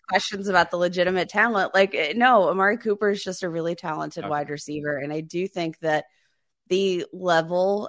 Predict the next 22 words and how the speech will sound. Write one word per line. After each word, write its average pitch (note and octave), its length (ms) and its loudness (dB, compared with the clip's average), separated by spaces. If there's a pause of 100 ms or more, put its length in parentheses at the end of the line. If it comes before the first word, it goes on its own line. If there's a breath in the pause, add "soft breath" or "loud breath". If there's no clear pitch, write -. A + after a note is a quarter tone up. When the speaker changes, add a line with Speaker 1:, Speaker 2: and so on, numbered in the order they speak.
Speaker 1:
at E3 260 2
which, E3 680 -4 (120)
uh, - 100 -4 (120)
Jacoby F3+ 480 -8
Brissett - 520 -4
has A#3+ 180 -8
been B3+ 200 -4
playing, B3 460 -4 (640)
um, F3 400 -2 (140)
it's F3+ 220 -6
been, F#3 720 -2 (380)
it, E3+ 220 -6
it's E3+ 220 -6
been F#3+ 180 -4
surprising. G3 600 -2 (100)
Um, D#3 400 -4
I, D#3+ 200 -4
I E3+ 120 -2
think E3 180 -6
it's E3 100 -8
been D#3+ 280 -4
fantastic. E3+ 840 0